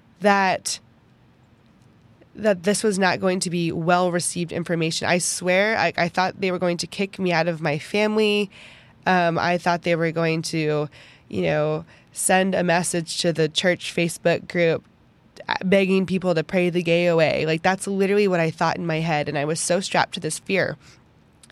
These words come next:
And it took me another year, another two years, actually, to be able to share this information with them. Um,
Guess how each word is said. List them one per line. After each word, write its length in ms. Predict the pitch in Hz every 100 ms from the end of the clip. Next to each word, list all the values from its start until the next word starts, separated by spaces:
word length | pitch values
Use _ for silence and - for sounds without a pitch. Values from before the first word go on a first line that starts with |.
| -
And 140 | 196
it 80 | 202
took 180 | 214 202
me 320 | 190 175 170 - - - - - - -
another 680 | 196 196 190 185 175 170 160
year, 760 | 156 143 151 302 - - 165 - - - -
another 180 | 180 180
two 340 | 170 - 247 320
years, 300 | - 143 -
actually, 460 | 135 - - - 170 - - - - - -
to 560 | - 214 208 202 196 190 - - - _ _ _ _ -
be 200 | 247 240
able 120 | 226
to 100 | 220
share 240 | 220 202
this 160 | 190 185
information 540 | 185 190 170 165 175
with 160 | 160 165
them. 360 | 180 190 214 214 - - - -
Um, 520 | 190 180 160 156 156